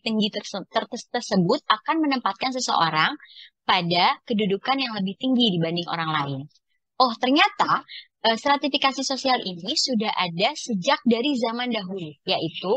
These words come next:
dari filosofis Aristoteles Yunani menyatakan bahwa di dalam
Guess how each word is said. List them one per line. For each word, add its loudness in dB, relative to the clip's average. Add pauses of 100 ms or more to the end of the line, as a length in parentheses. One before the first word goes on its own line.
dari 2
filosofis -4
Aristoteles -6 (320)
Yunani 2
menyatakan 0
bahwa 2 (320)
di 4
dalam 6